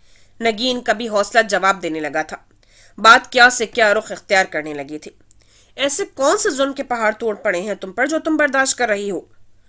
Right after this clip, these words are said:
उसकी पेशानी पुरशकिन हो गई थी। "इससे बढ़कर और जुल्म किसे कहेंगे आप कि मुझे मैके जाने से रोकते हैं?"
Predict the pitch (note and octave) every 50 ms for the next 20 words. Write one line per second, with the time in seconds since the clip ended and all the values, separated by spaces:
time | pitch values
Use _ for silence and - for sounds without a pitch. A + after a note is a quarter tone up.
0 | _ _ - _ _ - G#3 A3+ - - A#3+ G3 G#3+ G#3 F#3+ - A3+ A3 G#3 G3+
1 | G3 F#3+ - G#3+ G#3 G#3 - G3+ G3 G#3 G3 F3 F#3+ D#3+ D#3 D3+ D3 D3 D3+ -
2 | - - _ _ _ _ _ _ - - - _ - - C#4 - - - D#4+ D4+
3 | A3+ A3 C4+ C4+ D4 C#4+ - A#3+ B3 - - A#3 B3+ B3+ A#3 G3+ C4 C4+ C#4+ C#4
4 | C#4 C4 - - D4 C#4+ B3 A#3+ G#3+ G#3+ G#3 F#3+ F#3 D#3+ D3+ D#3 - - - -
5 | - - - C#4 C#4 C#4 A#3+ - D4 C4+ A#3 G#3+ G#3+ - C#4+ C#4+ A3 C4+ B3+ C4
6 | C4+ C4 C4+ C4 A#3+ A3+ A3+ - C4 C4 B3+ B3+ - _